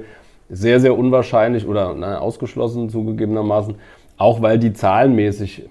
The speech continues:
nicht so stark waren. Also in der Summe dreiundvierzig, äh, Sitze, einer davon durch den Vertreter der Partei, also Satirepartei, den Lukas Hager. Schwierig, so war mein Eindruck. Und deshalb war ich da einigermaßen überrascht, dass man nach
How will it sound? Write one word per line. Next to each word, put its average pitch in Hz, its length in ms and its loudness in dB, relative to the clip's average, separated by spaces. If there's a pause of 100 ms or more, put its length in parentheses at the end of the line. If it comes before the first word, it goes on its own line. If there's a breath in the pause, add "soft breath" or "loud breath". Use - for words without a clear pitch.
nicht 98 120 -10
so 101 140 -6
stark 95 440 -2
waren. 90 260 -6
Also 90 200 -8
in 95 120 -6
der 98 100 -2
Summe 104 280 -4
dreiundvierzig, 104 880 -8
äh, 101 100 -8
Sitze, 131 540 -4
einer 113 300 -6
davon 110 680 -6
durch 101 220 -12
den 98 140 -8
Vertreter 101 460 -8
der 98 380 -10 (100)
Partei, 117 640 -4
also 107 140 -8
Satirepartei, 117 720 -8
den 104 120 -6
Lukas 107 320 -12
Hager. 117 360 -6 (440 loud breath)
Schwierig, 131 800 0
so 101 220 -10
war 98 160 -6
mein 98 200 -8
Eindruck. 107 540 -12
Und 98 320 -10 (240)
deshalb 98 400 -10
war 87 140 -6
ich 101 100 -12
da 98 240 -6 (240)
einigermaßen 101 640 -6
überrascht, 101 640 -8
dass 101 200 -10
man 98 360 -6
nach 98 220 -6